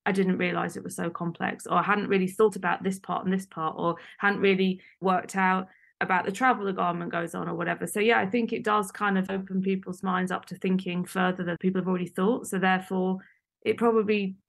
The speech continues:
does <laughs> open another can of worms, but hopefully it also just shows brands and people, like, how complicated it is, and then,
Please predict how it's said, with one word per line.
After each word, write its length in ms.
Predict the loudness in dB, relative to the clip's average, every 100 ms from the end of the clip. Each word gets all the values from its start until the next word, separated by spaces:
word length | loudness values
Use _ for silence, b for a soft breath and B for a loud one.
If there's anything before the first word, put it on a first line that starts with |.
| -4
does 260 | 0 2 4
<laughs> 20 |
open 280 | 4 6 8
another 340 | 8 6 0
can 240 | -2 -2
of 120 | -2 -2
worms, 380 | -2 0 0
but 140 | 2 4
hopefully 560 | 6 4 2 0 2
it 100 | 2
also 420 | 2 2 2 -2 -2
just 340 | -4 -10 -14
shows 520 | -4 2 4 4 2 -4 B _ _
brands 400 | 2 2 2 -2 0
and 180 | 0 0
people, 480 | 0 -2 -2 -4 -2
like, 220 | -2 -4
how 320 | 0 2 2
complicated 680 | 0 -4 -6 -6 -8 -6 -4
it 160 | -2
is, 180 | -2 -2
and 160 | -2 2
then, 260 | 4 2